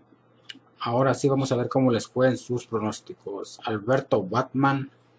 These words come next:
se hizo cinco aciertos. Ahora nos vamos con Isaac Pérez. Se hizo cuatro aciertitos. Gustavo el Perro Aguayo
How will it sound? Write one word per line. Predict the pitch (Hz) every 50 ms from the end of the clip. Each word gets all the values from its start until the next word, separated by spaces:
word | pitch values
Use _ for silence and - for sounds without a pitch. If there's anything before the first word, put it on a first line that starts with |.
| _ _ _ _ _ _ - - - _ _ - - _ - _
se | - - - - - 113
hizo | 98 107 123 131 - - 127 107
cinco | - - 127 131 131 131 - 117
aciertos. | 107 - - 113 107 107 - - - - - - - - - - - - - - - - - - _
Ahora | - 120 127 131 131
nos | 127 113 101 98
vamos | 110 120 131 127 120 113 - -
con | - - 123 131 135 139 143 143 135 - - - - -
Isaac | - - - - - 135 131 135 135 - - _ _ _ _
Pérez. | - 120 117 110 101 90 - - - - - - - - - - - - - - - - - - - - - - - - - - - - - _ _
Se | - - - - 107
hizo | 113 127 135 131 - 131 113 - - -
cuatro | 107 113 123 131 131 - - 107 101 107
aciertitos. | 113 117 - - 120 113 107 - - 110 107 - - - 82 - - - - - - - - - 95 95
Gustavo | 98 101 - - - - 135 139 139 131 113
el | 107 -
Perro | _ _ - - 127 127 123 120
Aguayo | 107 104 - - 110 120 131 131 131 139 139 143 143 139